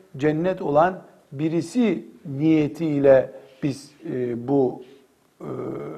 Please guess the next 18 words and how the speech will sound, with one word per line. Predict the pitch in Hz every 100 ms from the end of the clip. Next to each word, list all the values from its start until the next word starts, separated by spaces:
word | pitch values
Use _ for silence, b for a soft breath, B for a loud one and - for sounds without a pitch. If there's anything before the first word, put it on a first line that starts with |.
| - 110
sözü | - 123 123
söyleyebiliriz. | 117 123 117 120 117 113 117 151 196 - B B
Yoksa | 175 170 160
yüzeysel | 147 147 160 160 180 175 143
baktığında | 147 147 160 147 151 180 185 - 175 151
cin | 139 175
çarpmış | 170 160 143 147 131
gibi | - 135
insanlar | 156 143 156 160 180 180
ters | 202 202 185
bakarlar. | 160 139 131 165
"Ne | 160
demek | 127 113 127
bu? | 143
Ne | 185
biçim | 156 - -
söz | - 87
bu?" | 87